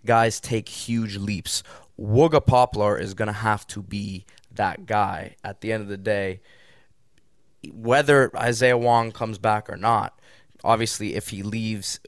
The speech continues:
he'll really be a guy who steps up in a role where he's taking a lot more shots and,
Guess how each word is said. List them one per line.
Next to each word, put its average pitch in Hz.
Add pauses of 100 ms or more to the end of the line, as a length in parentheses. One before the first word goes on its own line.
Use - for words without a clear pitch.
(140)
he'll 113
really 104
be 98
a 104
guy 101
who 101
steps -
up 101
in 101
a 95
role 95
where 90
he's 98
taking 98
a 90
lot 87
more 90
shots 95
and, 92